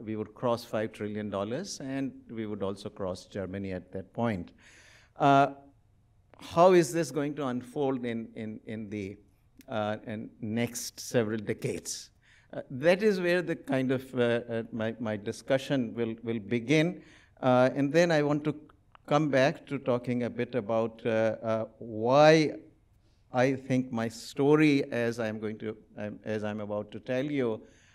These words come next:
uh, uh, has a good chance of, uh, unfolding in that manner. Uh, uh, but then I also want to talk a bit about the challenges that India still has to face before we can get there.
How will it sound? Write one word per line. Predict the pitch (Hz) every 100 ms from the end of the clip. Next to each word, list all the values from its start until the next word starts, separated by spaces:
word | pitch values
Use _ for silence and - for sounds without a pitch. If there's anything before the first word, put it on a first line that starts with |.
| _
uh, | -
uh, | 113 110 113 - 107 107 107 -
has | 113 139 151 143
a |
good | 135 135 135
chance | - 120 120 120
of, | 123 110 110 123
uh, | 110 107 104 - _ _
unfolding | 127 117 - 123 117 110
in | 104 107
that | 107
manner. | 117 120 165 170 139 123 - _ _
Uh, | 151 131 127 127 131
uh, | 127 123
but | 120 127 131 139
then | 131 120
I | 117
also | 117 -
want | 110 104
to |
talk | - 110 107
a | 104
bit | 104 110
about | 98 104 139 - _ _ _
the | 131
challenges | - 143 131 131 113 113 92
that | - 101 101
India | 101 104 104
still | - 110
has | 107 101
to | -
face | 101 - 135 127 -
before | 113 104 123 113
we | 104
can | 104 101 95
get | 92 123 -
there. | 123 90 73